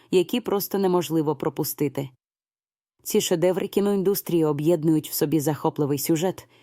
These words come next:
блискучу гру акторів і неймовірну атмосферу. Один The Last of Us, сезон два.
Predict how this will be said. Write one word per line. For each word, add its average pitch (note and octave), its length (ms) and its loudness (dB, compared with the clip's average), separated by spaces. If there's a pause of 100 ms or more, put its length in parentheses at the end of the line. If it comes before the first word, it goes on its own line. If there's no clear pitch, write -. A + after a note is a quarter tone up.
(140)
блискучу E3 560 2
гру C#3+ 180 0
акторів F3 580 0
і G#3 100 2
неймовірну D3+ 680 2
атмосферу. C3+ 540 -2 (920)
Один E3 360 4
The D#3 280 0
Last D#3 320 -4
of E3 140 2
Us, E3 360 -2 (120)
сезон D#3 460 0
два. C#3 260 -2